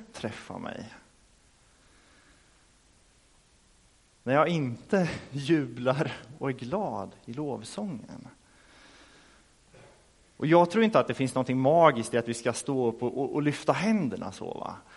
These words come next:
Och det är inte alls min, min poäng, utan jag tror att, att vi, vi måste kunna uttrycka oss så som vi känner att så här vill jag uttrycka mig.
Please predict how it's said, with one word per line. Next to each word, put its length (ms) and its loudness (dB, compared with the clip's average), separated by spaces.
Och 200 -4
det 60 2
är 40 4
inte 160 4
alls 280 4
min, 280 -2
min 180 -2
poäng, 600 -2
utan 240 0
jag 140 4
tror 180 4
att, 280 0
att 180 -14
vi, 180 -8
vi 120 -4
måste 300 -4
kunna 200 -2
uttrycka 480 -4
oss 120 -2
så 160 -8
som 200 -6
vi 200 0
känner 300 -8
att 100 -16
så 100 -10
här 260 -6
vill 160 -6
jag 220 -2
uttrycka 560 -8
mig. 340 -14